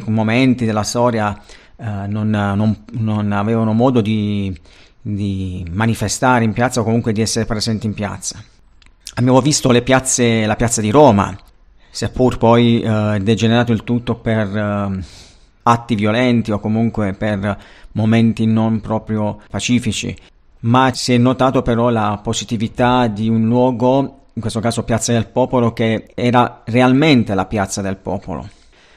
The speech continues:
Abbiamo visto anche in altre città, comunque anche prima, m-, ma anche in questi ultimi giorni, dove si è manifestato,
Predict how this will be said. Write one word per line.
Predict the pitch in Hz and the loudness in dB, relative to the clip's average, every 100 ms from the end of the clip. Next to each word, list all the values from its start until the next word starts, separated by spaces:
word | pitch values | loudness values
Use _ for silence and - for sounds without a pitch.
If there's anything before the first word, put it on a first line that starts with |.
| - | -6
Abbiamo | 120 123 | 0 2
visto | 127 | 2
anche | 127 117 | 2 4
in | |
altre | 117 113 113 | 2 2 -4
città, | - - 120 117 | -6 -2 0 2
comunque | 104 113 110 107 | 2 0 0 -2
anche | 104 113 | -2 -4
prima, | 117 123 135 110 101 | -2 2 2 2 2
m-, | 98 98 95 90 95 | 0 -2 -4 -8 -8
ma | 95 101 | -6 -6
anche | 104 | -4
in | 104 | -4
questi | 104 - 117 | -6 -4 -4
ultimi | 110 117 | 0 -2
giorni, | 101 110 120 98 107 95 - - - - | 0 2 2 2 -2 -6 -10 -20 -20 -10
dove | 110 110 | -4 -4
si | - | -2
è | 110 | 0
manifestato, | 113 113 104 - 117 113 - 117 113 | 0 -2 -6 -2 -2 -2 -2 -2 -2